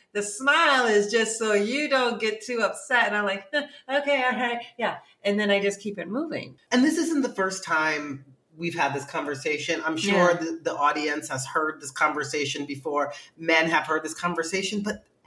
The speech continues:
Speaker 2: I don't know if the needle is actually moving. And it
Speaker 1: Mm.
Speaker 2: really fascinates me. It saddens me.
Speaker 1: Yeah.
Speaker 2: And I have a son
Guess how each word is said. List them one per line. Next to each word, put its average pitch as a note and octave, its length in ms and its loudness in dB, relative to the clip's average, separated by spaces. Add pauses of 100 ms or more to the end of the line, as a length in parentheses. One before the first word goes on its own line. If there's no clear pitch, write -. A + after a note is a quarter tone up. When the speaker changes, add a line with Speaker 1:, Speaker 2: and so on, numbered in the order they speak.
(340)
Speaker 2:
I B3+ 60 0
don't C4+ 200 2
know C#4+ 180 2
if C#4+ 80 -2
the G3+ 80 4
needle G#3 400 2
is F3+ 240 -2
actually G#3 500 0
moving. F#3 600 0 (260)
And G3+ 120 4
it F3 80 4
Speaker 1:
Mm. F3 280 -2
Speaker 2:
really B3 680 2
fascinates G#3 720 2
me. G3+ 460 4
It - 200 -6
saddens F3+ 680 2
me. F#3 540 0
Speaker 1:
Yeah. D#3+ 380 -8
Speaker 2:
And E3+ 400 0 (280)
I F#3+ 80 2
have G#3+ 160 2
a G3+ 60 0
son D3+ 540 -2